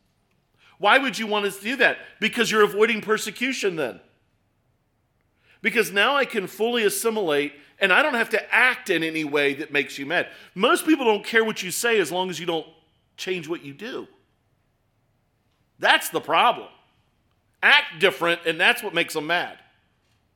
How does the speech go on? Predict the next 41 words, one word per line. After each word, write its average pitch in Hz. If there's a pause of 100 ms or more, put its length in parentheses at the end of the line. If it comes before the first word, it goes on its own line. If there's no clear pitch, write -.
(140)
right? 160 (960)
Um, 101 (840)
some 185
of 180
the 156
first 185
jobs 185
I 147
got, 127
when 131
I 139
got 151
hired, 156
and 117 (360)
my 120
parents 170
had 151
certain 143
guidelines, 147
and 143
we 180
were 202
not 160
Sabbatarians. 151
In 120
other 170
words, 147
we 147
did 135
not 156 (360)
follow, 156
and 127
I 123
still 190
don't 175
believe 139
this 139
in 127
the 131
sense 151
that, 147